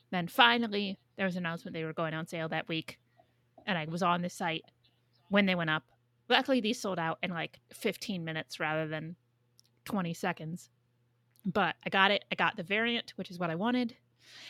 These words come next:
And then I had to wait a couple more weeks 'cause it's getting shipped from the U K.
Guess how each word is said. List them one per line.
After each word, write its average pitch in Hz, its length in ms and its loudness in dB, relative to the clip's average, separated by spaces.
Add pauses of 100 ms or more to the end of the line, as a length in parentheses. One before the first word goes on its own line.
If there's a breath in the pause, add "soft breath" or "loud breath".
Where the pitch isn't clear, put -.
(120)
And 185 140 4
then 190 120 6
I 202 60 6
had 190 100 4
to 190 60 -4
wait 185 240 -2 (120)
a - 60 -4
couple 202 280 0
more 190 160 -2
weeks 190 300 -4
'cause 165 440 -10 (600)
it's - 120 -10
getting 190 200 -4
shipped - 300 -4
from 165 280 -6
the 175 80 -6
U 160 120 -6
K. 269 420 0